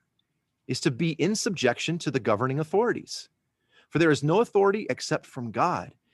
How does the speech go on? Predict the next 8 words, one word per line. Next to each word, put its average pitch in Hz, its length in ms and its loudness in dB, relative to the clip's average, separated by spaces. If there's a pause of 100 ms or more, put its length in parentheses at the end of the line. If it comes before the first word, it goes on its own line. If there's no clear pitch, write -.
(140)
and 123 180 2
those 190 220 6
which 214 160 -4
exist 139 400 -4
are 123 80 -4
established 123 560 -4
by 151 180 0
God. 151 400 -6